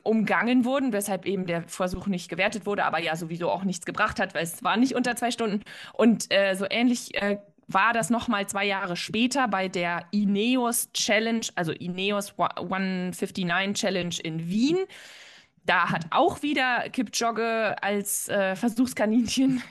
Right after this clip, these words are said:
<laughs> fungiert, mehr oder weniger, und hat es dann auch unterboten, diese berühmte Marke. Er ist eins neunundfünfzig einundvierzig gelaufen,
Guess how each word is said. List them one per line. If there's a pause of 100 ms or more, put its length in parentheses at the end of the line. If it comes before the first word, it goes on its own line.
(160)
<laughs>
fungiert,
mehr
oder
weniger,
und
hat
es
dann
auch (540)
unterboten, (140)
diese (220)
berühmte
Marke.
Er
ist
eins
neunundfünfzig
einundvierzig
gelaufen,